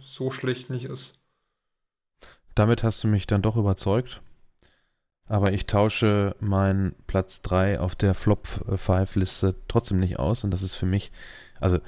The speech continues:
Speaker 2: die Bengals O-Line, das ist jetzt keine großartige Überraschung, aber ich finde, das ist ganz schrecklich für, äh, Joe Burrows.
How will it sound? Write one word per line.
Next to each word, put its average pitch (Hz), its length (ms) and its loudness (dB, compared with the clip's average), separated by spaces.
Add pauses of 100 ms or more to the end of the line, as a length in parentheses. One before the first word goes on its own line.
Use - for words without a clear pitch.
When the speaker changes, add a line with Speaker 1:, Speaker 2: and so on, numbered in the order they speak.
(320)
Speaker 2:
die 98 80 -2
Bengals 107 500 2
O-Line, 120 320 2
das 98 160 -2
ist 113 140 0
jetzt - 160 -2
keine 110 200 4
großartige 101 540 0
Überraschung, 104 480 2 (360)
aber 123 500 2 (180)
ich - 120 -6
finde, 110 320 2
das 98 200 -2
ist 104 160 -2
ganz 113 200 2
schrecklich - 520 0
für, 98 560 2
äh, 95 320 2
Joe 101 160 2
Burrows. 101 460 0